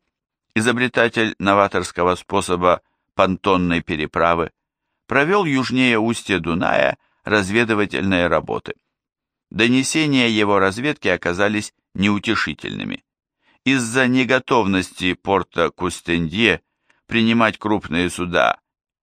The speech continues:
и технической сложности трассы, прокладка канала невозможна.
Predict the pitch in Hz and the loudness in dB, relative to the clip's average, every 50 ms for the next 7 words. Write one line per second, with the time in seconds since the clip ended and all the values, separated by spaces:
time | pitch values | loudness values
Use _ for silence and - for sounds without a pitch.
0 | - 107 107 - 113 113 - - 113 113 - 98 95 - - - 95 87 - - | -2 -2 -2 0 -2 -4 -2 0 -2 -2 0 -2 -6 -6 -4 -6 -6 -6 -4 -2
1 | 87 87 85 82 85 82 78 - - - - - - - 127 151 147 - - - | -2 -2 -2 -2 -4 -6 -6 -8 -10 -14 -14 -10 -4 0 0 0 0 -2 -6 -6
2 | 143 139 139 _ _ _ _ _ _ _ _ _ _ _ - 123 127 - - 160 | -6 -6 -6 _ _ _ _ _ _ _ _ _ _ _ -2 -2 0 0 2 0
3 | 185 196 190 - - 156 143 - 117 101 101 104 110 117 120 120 117 - - 87 | 0 0 0 -2 -4 -4 -2 0 0 2 4 4 4 4 4 2 2 0 0 0
4 | 92 98 95 87 90 80 71 73 67 60 57 - - 53 - - | 0 0 2 2 0 0 0 -4 -4 -4 -4 -4 -4 -8 -8 -8